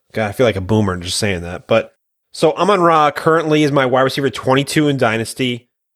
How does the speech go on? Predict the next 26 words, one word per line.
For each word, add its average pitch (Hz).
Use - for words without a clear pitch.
I 120
understand, 139
like, 131
there's 131
some 123
uncertainty 127
about 113
the 120
situation 120
in 139
Detroit. 151
Like, 120
I, 131
you, 135
you 135
alluded 135
to 143
it, 135
it's -
tough 135
to 139
invest 117
into 127
Detroit 117
players. 117
But, 120